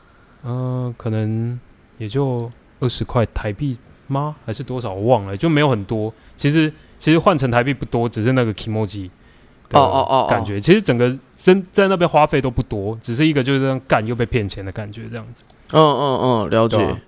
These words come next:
Speaker 1: 印度就是一个非常神秘，呃，神奇的地方。我去过印度以后，我去任何地方都觉得，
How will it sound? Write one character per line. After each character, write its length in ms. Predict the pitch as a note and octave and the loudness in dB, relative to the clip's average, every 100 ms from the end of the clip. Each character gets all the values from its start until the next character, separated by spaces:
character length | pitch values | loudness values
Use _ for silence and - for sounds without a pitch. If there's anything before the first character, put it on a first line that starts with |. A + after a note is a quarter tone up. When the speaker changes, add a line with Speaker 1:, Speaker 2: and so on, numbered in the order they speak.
| _ _ - | _ _ -8
Speaker 1:
印 120 | C#3 B2 | -4 -2
度 160 | C3+ | 0
就 140 | B2 B2 | 2 2
是 120 | C3 | 2
一 60 | |
个 100 | A#2 | 0
非 200 | A2 D3 | 0 0
常 220 | D3 A2+ G#2 | 0 -4 -4
神 200 | - G#2+ | -4 -2
秘， 300 | A#2 B2+ A#2 | 0 0 -2
呃， 160 | - A#2+ | 0 0
神 260 | - A#2+ B2+ | 2 -2 -2
奇 200 | - A2 | -4 -6
的 100 | G#2 | -6
地 220 | A2 G2 | -6 -8
方。 260 | A2 G2+ G#2 - - | -10 -12 -14 -16 -4
我 200 | B2+ B2+ - | -2 -2 -4
去 240 | - A#3 | -4 -2
过 220 | G#3+ F#3+ - | 4 4 4
印 200 | F#3+ D3+ | -2 0
度 200 | F3 B2 | 0 -2
以 120 | G2 | -2
后， 260 | G#2+ A2+ F#2 - - - - | 0 0 0 -10 -20 -20 -14
我 100 | A2+ | -10
去 160 | G#2 C3+ | -6 -4
任 220 | D3 E3 | -2 -2
何 160 | G2+ G#2 | 2 0
地 200 | G2+ A2+ | 0 0
方 200 | A#2 G#2+ | 0 0
都 100 | A2+ | 0
觉 160 | G#2 G2 | 0 0
得， 280 | G2 F#2+ | 0 -4